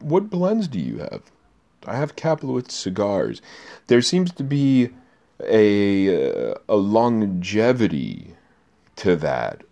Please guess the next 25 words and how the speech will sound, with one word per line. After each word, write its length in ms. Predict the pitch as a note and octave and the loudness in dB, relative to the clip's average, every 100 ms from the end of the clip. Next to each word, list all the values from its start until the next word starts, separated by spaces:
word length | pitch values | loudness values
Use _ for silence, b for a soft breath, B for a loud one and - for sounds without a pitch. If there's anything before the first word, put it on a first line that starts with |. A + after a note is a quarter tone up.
| F#2 | 0
uh, 400 | F2 E2+ D2+ - | 2 2 0 -2
a 80 | F2+ | -6
classic 1000 | - - - - A#2+ B2 A#2 G2 E2 - - | -8 -14 -16 -8 -6 -4 -4 -4 -4 -8 -20
quality 680 | - G2+ G2+ G#2 E2+ B1+ | -2 2 4 2 0 -2
to 180 | G1+ - | -8 -8
that, 300 | D2+ B1 A1+ B B B B B - | -2 -2 -4 B B B B B -2
and, 600 | G2+ G2+ G2 F#2+ F#2+ F#2+ - _ _ _ - | 2 4 4 2 0 -2 -6 _ _ _ 0
uh, 520 | G#2+ F#2+ E2+ D2 - - | 2 4 2 0 -2 2
and, 200 | G2+ G2 | 2 2
and, 180 | G2+ G2+ | 0 2
uh, 300 | F#2+ F2 D2 E2+ - G2+ - | 2 2 0 -6 -10 -10 -4
and, 420 | G2+ - G2+ G2 | -4 -2 -2 -2
and 220 | - G2 | -2 -2
a 60 | F#2+ | -2
sense 340 | - A2+ C3 | -2 -2 -2
of 100 | G#2+ | -6
being 220 | G2 G2+ F#2+ | -6 -4 -4
so 460 | - G#2 G#2 A#2 | -6 0 2 0
sure 880 | A2+ - - - A2+ G#2+ G2 C2+ - _ B B B B B _ - | -2 -8 -6 -4 0 2 2 0 -2 _ B B B B B _ 2
of 280 | F#2+ F2 F2 | 4 4 2
your 420 | F2+ G2 G2+ G#2+ | 2 4 6 6
blend, 840 | F#2+ F2 E2 F#2+ F#2 D#2 G#1+ - - _ _ _ _ - | 2 -6 -6 -2 -2 -2 -6 -12 -18 _ _ _ _ -2
of 180 | F2 F2+ | -2 2
your 300 | G2 G2+ F#2 | 4 4 4
roast, 1080 | E2 E2+ F#2+ G2 E2 D2+ - - - - | 0 0 2 4 2 -4 -14 -18 -20 -20